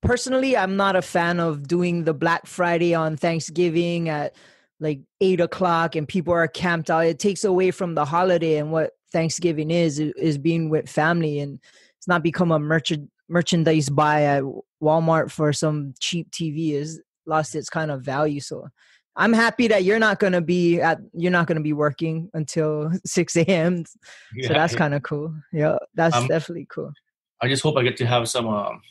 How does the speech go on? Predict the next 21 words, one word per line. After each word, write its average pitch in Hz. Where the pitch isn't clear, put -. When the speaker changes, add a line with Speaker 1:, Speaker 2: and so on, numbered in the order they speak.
Speaker 2:
some -
of 113
that 104
famous, 113
uh, 101
park -
Thanksgiving 110
dinner, 104
you 107
know, 117
like, 107
uh, -
Speaker 1:
Oh, 156
yeah, -
you 165
know 160
that. 160
Speaker 2:
salad, 127
Speaker 1:
<laughs> -
Speaker 2:
that, 104
that 101